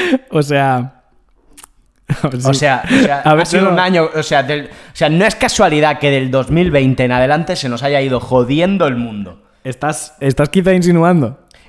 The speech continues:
Speaker 2: Estoy
Speaker 1: <laughs>
Speaker 2: insinuando
Speaker 1: Que
Speaker 2: que... alguien encontró el Necronomicon, lo abrió y
Speaker 1: Vale.
Speaker 2: se puso a ojear. Y desde entonces no han dejado de pasar cosas.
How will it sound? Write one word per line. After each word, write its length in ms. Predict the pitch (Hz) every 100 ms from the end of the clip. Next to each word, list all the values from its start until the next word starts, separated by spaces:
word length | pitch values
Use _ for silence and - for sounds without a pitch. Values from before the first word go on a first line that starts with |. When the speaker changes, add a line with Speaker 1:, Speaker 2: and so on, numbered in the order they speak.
| _
Speaker 2:
Estoy 480 | 143 - 170 165 120
Speaker 1:
<laughs> 40 | 107
Speaker 2:
insinuando 600 | 135 127 135 147 160 156
Speaker 1:
Que 80 | 139
Speaker 2:
que... 80 | 156
alguien 280 | 156 131
encontró 360 | 123 127 131 156
el 80 | 143
Necronomicon, 1000 | 156 160 156 160 170 202 202 220 247 - _ _ _ _ _ _ _ _ _
lo 180 | 123 131
abrió 480 | 160 170 214 226 233 - - _ _
y 80 | -
Speaker 1:
Vale. 160 | 123 147
Speaker 2:
se 60 |
puso 220 | 202 196 170
a 40 |
ojear. 500 | - 135 113 104 - -
Y 100 | 147
desde 240 | 165 165
entonces 680 | 160 240 226 - 226 240 - _ _ _ _ _
no 100 | 147
han 80 | 170
dejado 260 | 170 151 135
de 100 | 123
pasar 360 | 113 - 98
cosas. 200 | - -